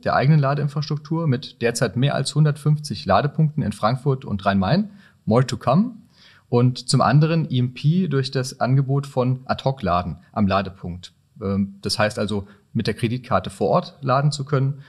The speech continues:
beziehungsweise durch das Angebot der Tank E-App für unseren E-Mobilisten,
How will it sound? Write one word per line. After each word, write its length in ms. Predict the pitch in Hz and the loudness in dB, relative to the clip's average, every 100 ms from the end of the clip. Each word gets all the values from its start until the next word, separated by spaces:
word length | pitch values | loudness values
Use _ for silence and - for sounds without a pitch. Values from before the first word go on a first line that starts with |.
| _ | _
beziehungsweise 480 | - 135 123 123 113 | 0 2 4 2 -2
durch 160 | 113 | -8
das 140 | 113 98 | -8 -2
Angebot 580 | 110 131 120 127 123 104 | 2 2 0 -4 -4 -4
der 140 | 98 | -4
Tank 280 | - 92 - | -4 -6 0
E-App 380 | 139 175 - - | 0 0 -4 -8
für 140 | - | 0
unseren 440 | 147 143 143 143 | 2 2 0 0
E-Mobilisten, 720 | 139 147 143 143 143 - 143 | 2 2 2 0 -2 -4 -6